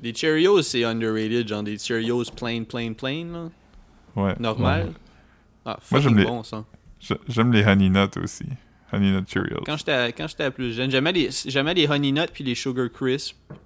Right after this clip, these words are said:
Speaker 1: Euh, il y a eu un, il y a eu une époque où il y avait les Frosted Cheerios qui étaient pas mal des Alphabets,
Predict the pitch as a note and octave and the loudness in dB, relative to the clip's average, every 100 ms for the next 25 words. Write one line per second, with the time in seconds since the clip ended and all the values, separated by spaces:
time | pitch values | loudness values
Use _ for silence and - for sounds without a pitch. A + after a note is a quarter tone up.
0 | _ B2 A#2 A2+ A2 - _ _ - _ | _ -10 -8 -6 -8 -12 _ _ -20 _
1 | - B2 C3 C3+ A#2 B2 B2+ C#3+ C3+ D3+ | -4 0 2 0 0 0 0 0 0 0
2 | D3 C#3 A#2+ B2 B2 - C#3 C#3 - C#3 | -2 0 0 2 0 0 0 0 0 -4
3 | A#2+ C3 A#2 A#2 A2+ C3 - A#2+ A#2 A2 | -2 0 2 2 0 -2 -4 -6 -4 -4
4 | A#2 B2 A#2+ A2+ A2 A2+ G#2+ A#2+ | -4 -4 -2 -2 -2 -4 -6 -6